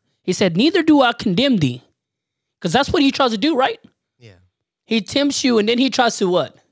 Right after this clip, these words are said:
Speaker 2: Condemn you.
Speaker 1: He tries to condemn you.
Speaker 2: Mm-hmm.
Speaker 1: He seriously is, is, is, it's like me. Now I have three children. And if you know anything about children, children love candy. That's like me giving my daughter candy and then me m-, making her feel shameful.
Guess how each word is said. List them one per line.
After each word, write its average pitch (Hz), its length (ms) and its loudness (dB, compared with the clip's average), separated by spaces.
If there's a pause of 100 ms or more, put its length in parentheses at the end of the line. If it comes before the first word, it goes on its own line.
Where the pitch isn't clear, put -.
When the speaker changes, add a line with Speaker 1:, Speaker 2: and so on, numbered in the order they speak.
(100)
Speaker 2:
Condemn 95 300 -20
you. 95 120 -20 (200)
Speaker 1:
He 269 140 -4
tries 294 200 0
to 285 80 -2
condemn 330 400 0
you. 165 200 0
Speaker 2:
Mm-hmm. - 540 -20 (1800)
Speaker 1:
He 285 120 -2
seriously 311 460 -4
is, 233 140 -4
is, 214 160 -2
is, 220 200 -2
it's 208 160 -2
like 226 160 0
me. 233 140 -2
Now 190 240 0
I 202 40 -2
have 208 200 -4
three 214 220 -2
children. 160 420 -2 (680)
And 147 160 0
if 156 140 0
you 175 60 2
know 208 160 2
anything 208 320 0
about 185 180 0
children, 180 580 0 (160)
children 170 340 0
love 170 160 0
candy. 175 380 -4 (800)
That's 185 180 -4
like 226 120 -2
me 220 200 -2
giving 214 240 -2
my 190 120 -2
daughter 185 320 0
candy 175 580 -4
and 165 180 -4
then 170 180 -4
me 165 320 -6 (140)
m-, 156 180 -8
making 196 380 -2
her 185 80 4
feel 190 240 2
shameful. 240 640 -6